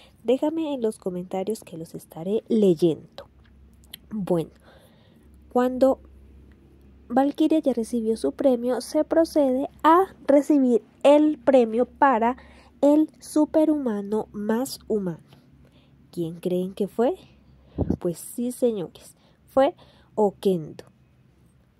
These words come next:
Okendo también se lleva para su casa cincuenta millones de pesos.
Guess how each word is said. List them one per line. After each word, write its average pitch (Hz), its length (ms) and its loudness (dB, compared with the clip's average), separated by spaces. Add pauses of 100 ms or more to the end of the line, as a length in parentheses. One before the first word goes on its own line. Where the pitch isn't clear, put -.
(300)
Okendo 180 520 -8
también 247 500 -2
se - 220 -20
lleva 202 260 2
para 311 260 2
su 320 160 -2
casa 302 400 -2
cincuenta 277 840 0
millones 240 760 -4
de 185 220 -2
pesos. - 760 -6